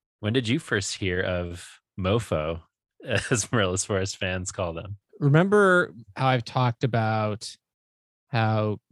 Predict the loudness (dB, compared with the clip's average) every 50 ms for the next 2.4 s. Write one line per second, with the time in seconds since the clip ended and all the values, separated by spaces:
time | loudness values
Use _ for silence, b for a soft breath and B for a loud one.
0 | -16 -4 0 4 4 6 6 4 2 2 2 2 4 4 2 0 -4 -12 -20 -20
1 | -20 _ _ _ -12 -4 0 2 2 2 2 0 -2 -2 -4 -6 -10 -16 _ _
2 | _ 2 4 4 6 4 4 2